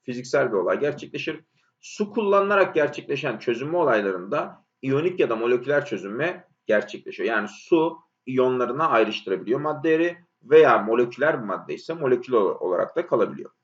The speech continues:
Alaşımlarda mesela lehim, çelik, tunç, bronz, pirinç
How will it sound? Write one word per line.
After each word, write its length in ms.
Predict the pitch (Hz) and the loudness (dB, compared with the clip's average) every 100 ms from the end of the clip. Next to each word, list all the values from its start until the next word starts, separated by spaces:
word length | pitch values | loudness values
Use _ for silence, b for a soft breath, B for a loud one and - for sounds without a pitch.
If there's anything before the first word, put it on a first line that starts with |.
| _ _ _ _ - | _ _ _ _ 4
Alaşımlarda 1000 | 131 160 170 208 196 196 180 160 - - - | 8 8 6 4 2 4 4 4 2 -2 -12
mesela 280 | 110 104 | -2 0
lehim, 520 | 104 123 127 120 113 - | 4 6 6 4 -4 -2
çelik, 500 | 135 113 117 - - | 2 4 2 -4 -6
tunç, 400 | 120 120 - 117 | -4 -6 -6 -2
bronz, 420 | 117 120 - - | 0 0 -6 -6
pirinç 500 | 135 123 127 - | -2 -2 -2 -10